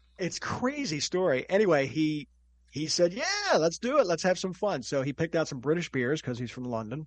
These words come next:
or he's from England. I should say he's from London. I don't know that for sure. And, um, he got the, he totally got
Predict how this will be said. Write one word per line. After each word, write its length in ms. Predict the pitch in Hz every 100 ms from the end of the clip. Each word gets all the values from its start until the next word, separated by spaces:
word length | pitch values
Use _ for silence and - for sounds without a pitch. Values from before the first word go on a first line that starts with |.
| -
or 80 | -
he's 80 | 120
from 140 | 120
England. 380 | 107 104 101 104
I 80 | 104
should 200 | - 110
say 100 | 113
he's 80 | 104
from 160 | 107 107
London. 260 | 107 107
I 80 | 104
don't 180 | 107 107
know 120 | 110
that 120 | 107
for 80 | 113
sure. 220 | 107 117 - _ - - _ _ 131
And, 380 | 123 123 120 120
um, 500 | 120 117 117 117 117 _ _ _ _ _ _ _ -
he 320 | - 165 151
got 340 | 127 131 127 -
the, 120 | 127 -
he 160 | - 165
totally 560 | - - 190 180 139
got 440 | 117 123 117 113